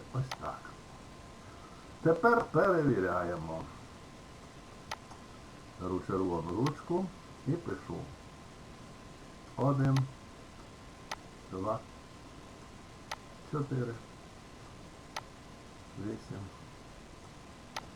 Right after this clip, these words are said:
шістнадцять. Одна, друга, одна, четверта.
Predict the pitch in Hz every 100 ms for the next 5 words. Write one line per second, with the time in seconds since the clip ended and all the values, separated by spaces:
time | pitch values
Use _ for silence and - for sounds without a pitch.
0 | - - - - - - - 156 131 90
1 | 78 73 - - - - - - - -
2 | - - - - - - - - - -
3 | 98 101 98 82 - - - - - -
4 | - - - - - - - - - -
5 | - 98 95 120 135 135 135 - - -
6 | - - - - - - - - 147 104
7 | 110 110 - - - - - - - -
8 | - - - - - - - - - -